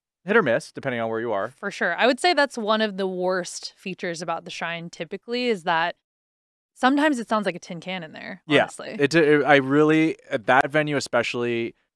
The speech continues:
Speaker 1: jump right in the middle of the crowd. Just get
Speaker 2: Mm.
Speaker 1: right in there. You're gonna have the best time. A lot of times, all access or, you know,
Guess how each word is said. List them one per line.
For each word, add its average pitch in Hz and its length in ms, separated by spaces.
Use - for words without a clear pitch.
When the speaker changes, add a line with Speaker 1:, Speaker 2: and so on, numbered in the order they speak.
Speaker 1:
jump 127 380
right 127 240
in 135 100
the 120 60
middle 120 240
of 107 60
the 107 60
crowd. 90 380
Just 98 220
get 104 180
Speaker 2:
Mm. 90 80
Speaker 1:
right 131 220
in 123 160
there. 110 360
You're 120 140
gonna 127 80
have 123 80
the 117 60
best 107 240
time. 101 300
A 110 40
lot 120 280
of 127 60
times, 123 260
all 110 240
access 113 400
or, 107 260
you 113 140
know, 98 260